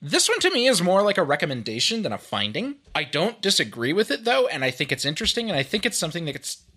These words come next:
can definitely be implemented, and in some cases actually is. Let me to explain.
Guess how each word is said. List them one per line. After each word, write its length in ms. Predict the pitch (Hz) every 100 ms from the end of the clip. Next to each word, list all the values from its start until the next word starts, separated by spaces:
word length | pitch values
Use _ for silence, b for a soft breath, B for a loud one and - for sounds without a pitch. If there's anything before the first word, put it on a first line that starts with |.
| - - 151
can 200 | - 151
definitely 280 | 214 202 160
be 180 | 143 120
implemented, 480 | 123 185 196 226 214 -
and 420 | 294 254 269 277 B B B B
in 160 | 277
some 280 | 269 - 330
cases 380 | 247 240 226 214
actually 640 | 135 131 - 165 175 -
is. 560 | - 330 123 73 - - _ -
Let 100 | 156
me 60 |
to 100 | 156
explain. 400 | 135 - 127 92